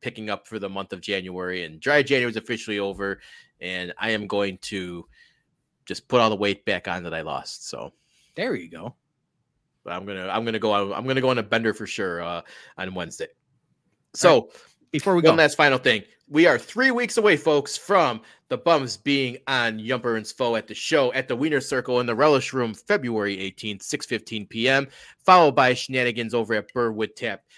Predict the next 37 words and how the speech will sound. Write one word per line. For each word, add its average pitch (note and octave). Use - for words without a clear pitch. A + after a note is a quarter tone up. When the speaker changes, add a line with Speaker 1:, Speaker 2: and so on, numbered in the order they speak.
Speaker 1:
We A#2+
already B2+
have B2+
some A#2
good, C3
uh, A#2+
number C3
of A#2
R C3
S B2+
V C3
P B2
guests, A3+
so D#3
if C3+
you B2+
haven't D#3+
yet, D#3+
please C3+
shoot C3
us C3+
or, B2
uh, A#2
Yumper A#2
and A2
Spo A#2
a A2
message. D#3
Let A#2+
'em A2+
know A2+
that A2
you're A2+
gonna G#2+
be G#2
showing G#2+
up, D#3+